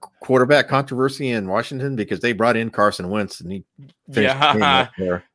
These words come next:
Speaker 2: There actually is. Uh, Ron Rivera was doing a press conference and, uh, people was asking him about that, and he said that he's gonna do whatever he feel is best for the team. Um, and then they started asking him about, "Well, what about just players' opinions and all that?"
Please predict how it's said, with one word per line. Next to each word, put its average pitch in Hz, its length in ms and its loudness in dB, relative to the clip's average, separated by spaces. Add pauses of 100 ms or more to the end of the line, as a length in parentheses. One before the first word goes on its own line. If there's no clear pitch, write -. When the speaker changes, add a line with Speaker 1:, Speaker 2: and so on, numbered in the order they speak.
Speaker 2:
There 135 140 4
actually 151 540 2
is. 143 440 2
Uh, 143 220 -2
Ron 151 260 -4
Rivera 143 460 -4
was 131 220 -8
doing 139 380 -8
a 120 100 -10
press 135 280 -8
conference 131 600 -10
and, 123 160 -14 (500)
uh, 120 280 -4
people 143 360 -8
was 123 140 -8
asking 135 360 -6
him 127 120 -10
about 123 320 -8
that, 123 240 -8
and 123 80 -12
he 131 160 -10
said 131 260 -6
that 123 140 -10
he's 131 180 -10
gonna 131 240 -8
do 131 260 -4
whatever 120 380 -10
he 120 160 -14
feel 123 320 -8
is 120 160 -12
best 123 380 -8
for 123 200 -10
the 117 140 -16
team. 139 380 -12 (480)
Um, 123 400 -8
and 123 100 -8
then 123 80 -10
they 123 140 -8
started 127 300 -6
asking 123 340 -6
him 123 160 -10
about, 123 340 -4
"Well, 123 160 -6
what 127 160 -4
about 127 320 -4
just 120 220 -14
players' 131 340 -4
opinions 123 540 -10
and 127 100 -8
all 123 160 -6
that?" 127 200 -4